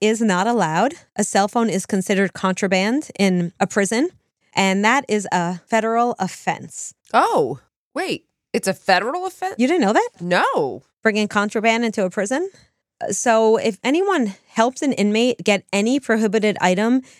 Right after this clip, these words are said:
Speaker 1: into a prison or a jail, there are consequences at both the state and the federal level. So this is a serious action that Toby is taking part in.
Speaker 2: Wow.
Speaker 1: And these two, and they would talk for over two hundred hours in just a few weeks.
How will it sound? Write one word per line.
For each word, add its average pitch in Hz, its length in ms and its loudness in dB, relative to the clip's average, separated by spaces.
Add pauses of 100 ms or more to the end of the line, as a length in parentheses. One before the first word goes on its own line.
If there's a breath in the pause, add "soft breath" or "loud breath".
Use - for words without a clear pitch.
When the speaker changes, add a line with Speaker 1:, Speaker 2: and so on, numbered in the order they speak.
(240 soft breath)
Speaker 1:
into 240 360 4
a 226 60 2
prison 208 380 -2
or 190 140 2
a 190 60 0
jail, 180 440 0 (240)
there 240 180 4
are 330 60 2
consequences 220 760 -2
at 190 200 -2
both 202 200 -2
the 190 80 -4
state 233 460 -2 (100)
and 208 180 2
the 185 40 2
federal 170 480 2
level. 160 400 -2 (200)
So 262 160 4
this 294 240 0
is 330 260 0
a 196 80 2
serious 247 920 0
action 185 400 0
that 170 180 -2
Toby 180 320 0
is 165 140 -2
taking 175 340 -2
part - 260 0
in. 151 240 -8
Speaker 2:
Wow. 175 360 2
Speaker 1:
And 226 200 4
these 381 180 0
two, 415 280 2 (120)
and 240 140 2
they 247 100 2
would 427 160 2
talk 220 320 0
for - 160 -2
over 233 220 2
two 311 340 0
hundred 269 500 0
hours 196 680 -2
in 214 180 2
just 214 300 0
a 196 80 2
few 196 300 0
weeks. - 500 -4